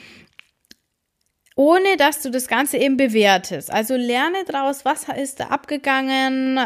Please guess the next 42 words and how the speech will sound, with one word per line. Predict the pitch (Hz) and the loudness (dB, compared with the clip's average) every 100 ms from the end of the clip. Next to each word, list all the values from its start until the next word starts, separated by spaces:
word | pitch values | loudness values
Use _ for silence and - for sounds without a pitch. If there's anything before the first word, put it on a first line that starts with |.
| - | 0
was | 226 240 247 | 0 0 0
kann | 233 208 | -2 -2
ich | 196 | 0
mitnehmen | 269 320 - 262 262 254 254 254 247 262 - - - _ _ | 2 2 0 -2 2 2 2 2 0 -4 -8 -18 -20 _ _
und | 240 254 247 226 | 0 0 0 -4
schreib | 294 294 - | 0 0 2
dir | 285 | 0
das | 269 262 | 2 0
am | 220 | 0
besten | 202 208 - - | 0 -2 -10 -8
auf | - 262 311 523 539 - - - - _ _ _ _ _ _ _ _ _ - | 0 2 2 0 0 -16 -20 -20 -20 _ _ _ _ _ _ _ _ _ 2
und | 302 349 370 392 - _ _ - | 6 6 6 2 -6 _ _ -6
bewerte | - 240 254 285 320 311 | -2 4 6 6 4 0
das | 247 - | -2 0
aber | 247 240 | 0 2
nicht. | 226 185 - | 0 0 -2
Also | 220 226 | -4 -2
denk | 233 254 | 0 0
dir | 262 | 0
nicht, | 262 277 - | 0 -2 0
„Boah, | 233 | 2
jetzt | 233 240 | 2 0
habe | 226 | -2
ich | 226 | -2
so | 262 | 0
und | 277 | -2
so | 262 | -2
viel | 240 240 | -4 -4
getrunken, | 214 226 269 330 339 320 330 330 | -6 -2 0 0 -4 -6 -6 -2
das | 233 226 | -4 -4
ist, | 226 - - | -6 -6 2
war | 220 | 4
jetzt | 208 196 254 | 4 0 -2
nicht | 311 - | -2 -2
gut | - 302 311 311 - | -4 -2 0 0 0
oder | 220 220 208 | 0 2 2
das | 208 214 | 0 -2
hat | 226 214 | 0 0
jetzt | 208 | -4
mein | 202 - | -6 0
Essen | 214 285 294 269 | 0 0 -2 -2
wieder | 254 262 | 0 0